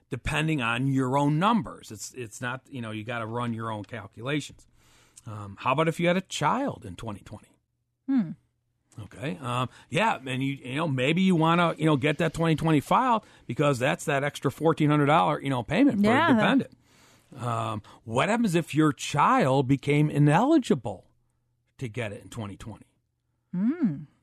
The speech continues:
Speaker 1: Uh, you know, that, remember there was that gap, right?
Speaker 2: Right.
Speaker 1: Where, you know, y-, y-, you, uh, it was up to seventeen and
Speaker 2: Right.
Speaker 1: but you're still dependent. Yeah. So maybe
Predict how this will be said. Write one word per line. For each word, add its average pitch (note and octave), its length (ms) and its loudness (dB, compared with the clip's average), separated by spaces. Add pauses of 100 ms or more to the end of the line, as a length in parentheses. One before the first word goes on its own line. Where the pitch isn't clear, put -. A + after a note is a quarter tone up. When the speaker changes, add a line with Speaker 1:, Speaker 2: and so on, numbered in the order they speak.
(120)
Speaker 1:
Uh, G#2 460 -6
you A#2 120 -10
know, A2+ 200 -6
that, B2+ 140 -8
remember D3 280 0
there C#3+ 100 2
was B2+ 240 -2
that B2 260 -2 (400)
gap, E3+ 540 -2
right? G3+ 220 -8
Speaker 2:
Right. G3+ 280 0
Speaker 1:
Where, B2 320 -2
you B2 220 -8
know, G#2+ 260 -6
y-, A2+ 120 -10
y-, A#2 380 -12
you, A#2 280 -8
uh, G#2+ 40 -12 (100)
it B2 200 -10
was B2 160 -6
up B2 140 -6
to A2+ 60 -10
seventeen C3+ 800 -2
and G#2 260 -6
Speaker 2:
Right. E3+ 340 -4
Speaker 1:
but A2 100 -6
you're A2 100 -8
still B2 260 -6
dependent. B2+ 420 -8
Yeah. D3+ 260 -2
So A2+ 320 -6
maybe B2+ 440 -4